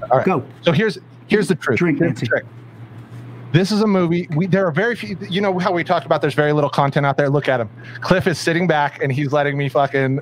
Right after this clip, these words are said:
Speaker 1: dig my own hole right here. So I'm gonna, I'm gonna dig it. I got the shovel. So here's the truth.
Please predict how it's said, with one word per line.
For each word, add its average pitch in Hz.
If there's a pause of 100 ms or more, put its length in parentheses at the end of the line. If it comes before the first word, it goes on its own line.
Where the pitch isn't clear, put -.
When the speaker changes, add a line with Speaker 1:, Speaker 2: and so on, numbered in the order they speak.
(120)
Speaker 1:
dig 139
my 139
own 135
hole 127
right 113
here. 113
So 127
I'm 135
gonna, 139
I'm 147
gonna 143
dig 139
it. 131
I 131
got 127
the 123
shovel. 104 (840)
So 139
here's 180
the 180
truth. 127